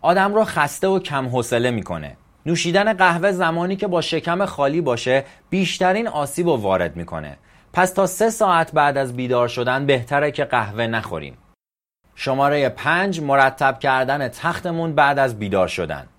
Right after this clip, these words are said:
با اینکه از بچگی بهمون گفتن که بعد از بیدار شدنمون بهتره که تختمون رو مرتب کنیم، ولی نباید این کارو کرد.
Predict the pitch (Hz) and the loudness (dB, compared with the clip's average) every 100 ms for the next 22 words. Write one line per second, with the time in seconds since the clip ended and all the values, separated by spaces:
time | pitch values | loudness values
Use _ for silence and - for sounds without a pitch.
0 | - 170 226 254 254 220 165 165 - 165 | 0 2 4 2 2 2 4 4 4 -2
1 | 190 196 175 170 165 147 135 143 139 131 | 0 0 2 2 0 0 -2 -4 -4 2
2 | 139 170 185 151 127 123 123 120 131 127 | 4 4 4 2 -2 0 0 0 -2 -2
3 | 135 135 123 123 120 151 180 156 135 120 | -2 -4 0 0 2 2 2 0 -4 -4
4 | - 110 107 104 104 98 107 101 107 104 | -4 -6 -4 0 0 2 2 0 -2 -4
5 | 123 139 - - 156 214 220 226 180 123 | -4 -8 -18 -2 0 2 4 6 6 4
6 | 98 92 87 85 80 78 67 - | 2 -2 -2 -2 -2 -8 -14 -18